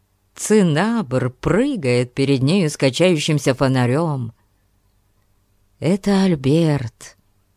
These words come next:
придя в себя, уносит, спасает её.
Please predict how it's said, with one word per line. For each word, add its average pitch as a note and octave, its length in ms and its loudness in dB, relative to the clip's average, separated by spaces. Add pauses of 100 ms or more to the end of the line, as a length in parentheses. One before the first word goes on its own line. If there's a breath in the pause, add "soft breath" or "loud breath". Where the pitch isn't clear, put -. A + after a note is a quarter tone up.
(160)
придя C#3+ 560 0
в - 80 -18
себя, B2 640 -2 (540)
уносит, C3+ 960 0 (520 soft breath)
спасает A3 1040 2
её. D#3+ 720 2